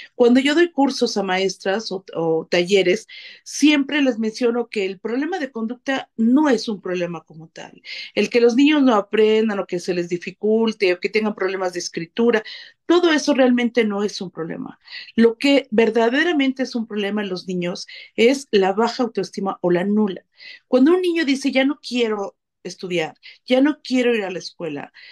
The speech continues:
¿sí? Eh, ahí es donde realmente es muy difícil rescatarlos, porque hay que entrar en un trabajo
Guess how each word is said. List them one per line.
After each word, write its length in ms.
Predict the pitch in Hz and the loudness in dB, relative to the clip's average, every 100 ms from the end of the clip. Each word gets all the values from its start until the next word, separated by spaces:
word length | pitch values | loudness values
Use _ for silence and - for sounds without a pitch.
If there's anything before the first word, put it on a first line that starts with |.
| - _ _ - | -20 _ _ -18
¿sí? 380 | - 190 202 - | -4 -2 -2 -4
Eh, 440 | 185 190 180 165 - _ | 0 2 2 0 -4 _
ahí 320 | 220 254 302 | 2 4 4
es 80 | 277 | 2
donde 240 | 233 214 | 0 0
realmente 420 | 214 214 220 196 220 | 2 0 -2 -2 -2
es 260 | 214 - _ | -2 -8 _
muy 500 | 220 233 247 269 254 | -4 -2 0 0 -2
difícil 520 | 190 - 185 - 185 | -4 -12 -12 -8 -4
rescatarlos, 840 | 175 - 151 - 147 - - - - - - | -4 -4 -8 -8 -10 -12 -20 -20 -20 -20 -8
porque 220 | - 208 247 | -4 0 0
hay 100 | 247 | 4
que 80 | |
entrar 260 | 277 247 226 | 2 4 4
en 120 | 233 | 2
un 100 | 233 | 0
trabajo 640 | 226 202 190 185 220 208 | 0 -2 -2 -2 0 -2